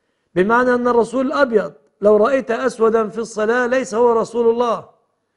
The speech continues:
الرسول على خلق عظيم، لو رأيت بذيئاً في المنام ليس هو رسول الله. أن يكون المخبر صادقاً، ألا يأمره بشيء يخالف الشريعة،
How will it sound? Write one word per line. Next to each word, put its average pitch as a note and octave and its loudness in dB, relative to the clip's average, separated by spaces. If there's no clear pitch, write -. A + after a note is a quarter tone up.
الرسول G3+ -2
على A#3 0
خلق B3+ -4
عظيم، A3+ -2
لو G#3 2
رأيت A#3 -2
بذيئاً A#3 0
في G#3+ -6
المنام A#3 -2
ليس B3 2
هو A#3 4
رسول A#3 0
الله. A3+ 0
أن F3 -6
يكون G3+ 0
المخبر A#3+ 0
صادقاً، A3+ 0
ألا A#3 0
يأمره A#3+ 0
بشيء A3 -4
يخالف A3 -4
الشريعة، G3+ -6